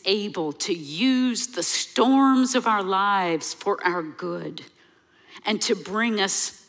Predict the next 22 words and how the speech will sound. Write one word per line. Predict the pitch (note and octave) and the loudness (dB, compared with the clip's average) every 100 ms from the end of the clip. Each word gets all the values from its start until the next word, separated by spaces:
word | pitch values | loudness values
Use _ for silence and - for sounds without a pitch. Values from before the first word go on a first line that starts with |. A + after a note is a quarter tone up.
| - | -6
safely | - - G#3 F#3 - - D3 B2 _ _ _ _ _ _ _ | -4 -2 -4 -6 -10 -12 -12 -12 _ _ _ _ _ _ _
to | - G3 | -6 -2
the | F#3 D3+ | -2 -4
other | E3 D#3+ | -6 -4
side. | D#3+ - D#3 - - - _ - _ _ _ _ _ _ _ _ _ _ _ _ _ _ _ _ - | -4 -4 -6 -14 -20 -20 _ -20 _ _ _ _ _ _ _ _ _ _ _ _ _ _ _ _ -4
As | F3+ | 0
my | E3+ | 2
sister | F3 - B3 - G3 | 0 0 -2 -2 -4
said | - G#3 - | 0 -2 0
to | F3+ | -2
me | F#3+ G3+ | -2 0
on | F3+ | 0
a | D#3+ | 0
particularly | F3 D#3 - - A#3+ - F#3+ F3 F#3 - - - - | -4 -4 -6 -4 -8 -4 -2 -2 -6 -20 -20 -20 -14
bad | D#3+ G#3+ F#3 F#3+ F3+ | -2 2 4 4 0
day, | D3 F3+ D#3 C#3 - _ _ _ _ _ _ _ _ _ _ - - | -2 -2 0 -6 -10 _ _ _ _ _ _ _ _ _ _ -20 -2
when | F3 | 2
I | F#3+ D#4 | 4 4
was | C4 - - | 4 0 -2
angry | F3 F3 G3 E3+ D3+ | 2 4 2 -2 -2
with | C3+ C#3+ - | -4 -8 -8
God | C3 - | -10 -10